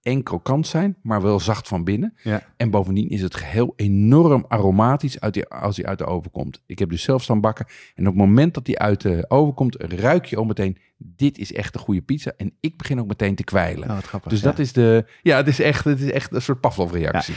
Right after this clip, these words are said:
Speaker 2: Ja. En, en, en je korst, zeg je, vooral die buitenrand, hè? Die moet heel hoog opgepoft zijn.
Speaker 1: Ja,
Speaker 2: Dat
Speaker 1: die
Speaker 2: is
Speaker 1: moet,
Speaker 2: de
Speaker 1: ja, hoog opgepoft en krokant, maar van binnen zacht.
Speaker 2: Ja, ja, ja.
Speaker 1: En, en dat is dus het lastige om dat te krijgen.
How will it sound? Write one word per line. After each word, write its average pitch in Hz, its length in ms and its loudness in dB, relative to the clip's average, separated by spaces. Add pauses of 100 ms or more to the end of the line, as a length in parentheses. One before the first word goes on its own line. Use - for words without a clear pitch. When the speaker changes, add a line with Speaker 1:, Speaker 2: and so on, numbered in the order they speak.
Speaker 2:
Ja. 135 200 0
En, - 20 -2
en, 147 220 2
en 143 280 0
je 127 180 4
korst, 165 280 0
zeg 156 240 0
je, 151 80 -4
vooral 135 240 2
die 123 120 2
buitenrand, 85 580 0
hè? 95 100 -2
Die 117 120 2
moet 110 120 0
heel 110 300 2
hoog 120 340 4
opgepoft - 600 -6
zijn. 67 220 -4
Speaker 1:
Ja, 110 120 2
Speaker 2:
Dat 82 100 2
Speaker 1:
die 123 100 6
Speaker 2:
is 123 60 6
Speaker 1:
moet, 85 120 -2
Speaker 2:
de 127 60 2
Speaker 1:
ja, 127 160 4
hoog 156 320 4
opgepoft 151 580 -2
en 95 260 -2
krokant, 147 760 0
maar 101 300 0
van 101 180 0
binnen 143 240 6
zacht. - 420 -4
Speaker 2:
Ja, 73 100 -12
ja, 76 280 -12
ja. - 220 -12 (220)
Speaker 1:
En, 104 220 0
en 110 160 0
dat 127 180 0
is 123 100 -2
dus 117 140 4
het 107 100 -2
lastige - 580 -2
om 98 140 -2
dat 92 160 0
te - 80 -8
krijgen. - 380 -8